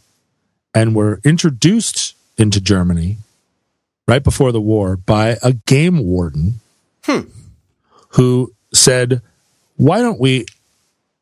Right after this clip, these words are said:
Speaker 1: uh, why don't we turn some of these, um,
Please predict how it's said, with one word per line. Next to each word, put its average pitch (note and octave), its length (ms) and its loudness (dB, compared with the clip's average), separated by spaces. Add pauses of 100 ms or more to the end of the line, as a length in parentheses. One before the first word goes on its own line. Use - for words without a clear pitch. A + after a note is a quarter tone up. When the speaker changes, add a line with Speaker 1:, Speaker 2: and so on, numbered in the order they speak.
(140)
Speaker 1:
uh, B2+ 360 0
why C#3+ 160 0
don't F3 100 0
we E3 100 2
turn D3 360 0
some C#3 240 0
of B2+ 80 0
these, B2+ 340 0
um, B2 540 0